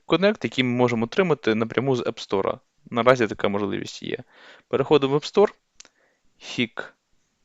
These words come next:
Connect, і бачимо, е, ціле сімейство продукції Hikvision, так, Hik Connect for End User,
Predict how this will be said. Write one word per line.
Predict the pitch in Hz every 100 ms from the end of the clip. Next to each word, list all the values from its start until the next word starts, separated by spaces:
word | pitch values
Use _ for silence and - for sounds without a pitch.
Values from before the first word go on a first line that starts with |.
| _
Connect, | - 131 147 202 - - - _ _ - _ -
і | 202
бачимо, | 156 160 - 131 120 110 - _ -
е, | 123 104 -
ціле | - - 139
сімейство | 127 139 135 120 - 113
продукції | - 120 113 - 107
Hikvision, | - 123 139 165 113
так, | 92 101 117 - -
Hik | - 113 -
Connect | 110 107 104 -
for | 107 98 110
End | 117 143
User, | 175 156 147